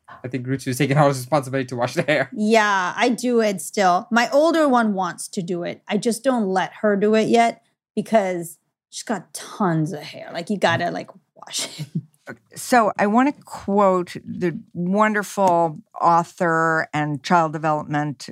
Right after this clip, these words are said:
Speaker 3: writer, Julie Lythcott-Haims, who wrote a book called How to Raise an Adult. And one of the things
Speaker 2: Mm.
Speaker 3: she says is the way children learn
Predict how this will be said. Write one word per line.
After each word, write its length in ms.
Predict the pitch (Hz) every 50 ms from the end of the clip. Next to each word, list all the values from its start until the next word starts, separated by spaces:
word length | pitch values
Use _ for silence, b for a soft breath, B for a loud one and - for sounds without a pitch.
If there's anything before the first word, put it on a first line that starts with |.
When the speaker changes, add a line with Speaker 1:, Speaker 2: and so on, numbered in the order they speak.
| - _ -
Speaker 3:
writer, 560 | 131 160 170 175 165 170 156 170 156 156 156
Julie 360 | 139 - 170 170 160 160 156
Lythcott-Haims, 1080 | 147 147 143 - - - 147 151 147 147 151 160 160 151 147 156 165 165 175 - - - B B B B B B B B B
who 180 | - 190 185
wrote 340 | 160 165 170 160 160 165 - -
a 80 | - 160
book 220 | 143 165 160 -
called 300 | - 170 156 151 151 143
How 240 | 156 - - 170 165
to 100 | 151 165
Raise 320 | 147 151 147 151 156 151 160
an 120 | 147 143
Adult. 680 | 139 139 131 135 - 151 156 156 185 233 - - - _ B B B B B B B B B
And 260 | - 180 170 156 147
one 220 | 151 170 196 226 262
of 60 | 285
the 100 | 285 247
things 320 | 208 208 170 160 165 170
Speaker 2:
Mm. 60 | 190 170
Speaker 3:
she 100 | 175 160
says 340 | - - 170 165 160 147
is 160 | 151 143 139 147
the 100 | 156 143
way 300 | 131 147 151 165 190 208
children 720 | 202 - - 185 170 160 156 156 160 151 147 139 135 135
learn 500 | 147 151 147 143 143 139 143 143 143 143